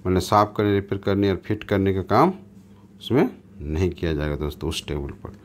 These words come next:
उसके लिए दूसरा टेबल चाहिए दोस्तों। ठीक है, उसके बाद देखिए दोस्तों, लास्ट में क्या है?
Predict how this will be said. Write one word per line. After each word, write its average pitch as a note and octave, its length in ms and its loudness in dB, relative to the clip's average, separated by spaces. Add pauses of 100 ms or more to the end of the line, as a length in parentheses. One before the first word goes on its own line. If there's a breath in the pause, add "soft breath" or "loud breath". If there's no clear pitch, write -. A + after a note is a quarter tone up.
(160 loud breath)
उसके - 200 0
लिए G2 260 6 (400)
दूसरा G2 380 -2 (720 loud breath)
टेबल F2+ 300 2 (380)
चाहिए D#2 180 -6
दोस्तों। - 400 -12 (220)
ठीक - 120 -8
है, C#3+ 140 -4 (580 loud breath)
उसके G#2+ 220 0
बाद F#2 260 4
देखिए D#2 300 -6
दोस्तों, E2 460 -4
लास्ट A2 340 2
में A2 180 2
क्या G2+ 180 0
है? G#2+ 220 2